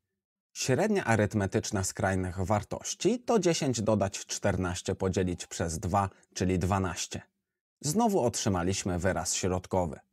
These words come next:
W pokazanych przypadkach średnia arytmetyczna skrajnych wyrazów jest równa wyrazowi środkowemu. Jak sprawdzić, czy taka własność zachodzi dla trzech dowolnych kolejnych wyrazów występujących w tym ciągu? Pamiętaj,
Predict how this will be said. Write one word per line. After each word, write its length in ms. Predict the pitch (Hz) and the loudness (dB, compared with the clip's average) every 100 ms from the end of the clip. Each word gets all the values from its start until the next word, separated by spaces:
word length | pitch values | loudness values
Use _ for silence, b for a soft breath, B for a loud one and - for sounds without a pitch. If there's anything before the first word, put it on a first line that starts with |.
| _ | _
W 120 | - | -8
pokazanych 640 | - 107 95 92 160 175 | -2 0 2 2 0 -2
przypadkach 720 | - - 127 90 - 101 104 | -4 -4 0 0 0 -2 -2
średnia 480 | - - 147 190 170 | -4 -2 0 0 0
arytmetyczna 800 | 107 104 - 104 98 98 - 95 | 0 0 0 -2 -2 -4 -4 -4
skrajnych 560 | 90 - 98 92 87 85 | -4 -4 -2 0 -2 -2
wyrazów 680 | 90 101 95 - 92 120 - | 2 2 2 -2 0 0 0
jest 300 | 82 - 110 | -2 0 0
równa 340 | 101 98 90 | 0 0 0
wyrazowi 500 | 92 85 90 98 90 | 0 0 0 0 0
środkowemu. 760 | - 92 87 - 92 92 73 - _ _ _ _ - | -2 -2 -2 0 2 2 -2 -10 _ _ _ _ -4
Jak 220 | 147 208 | -2 -2
sprawdzić, 760 | - - 85 76 80 139 - - | -4 -2 -2 0 -2 -2 -4 -8
czy 140 | - | -6
taka 260 | - - 156 | -4 0 0
własność 640 | 107 101 - 101 95 - 92 | 2 2 0 -4 -2 -2 0
zachodzi 520 | 87 90 95 90 92 | 0 0 0 0 0
dla 180 | 80 - | -2 -6
trzech 360 | - 180 190 | -4 -2 0
dowolnych 540 | 113 98 92 90 92 - | 2 4 4 0 -2 0
kolejnych 540 | 147 107 101 104 101 | 2 4 4 2 0
wyrazów 560 | 85 90 87 90 85 - | 0 0 0 -4 -6 -4
występujących 960 | 90 165 220 123 104 98 85 85 87 87 | -2 -2 0 -2 0 0 0 -2 -4 -6
w 80 | - | -2
tym 180 | 92 90 | -2 0
ciągu? 500 | - 92 87 - - _ _ _ _ - | 0 0 -2 -6 -18 _ _ _ _ -4
Pamiętaj, 720 | 147 202 110 82 92 113 | 0 2 0 -2 0 0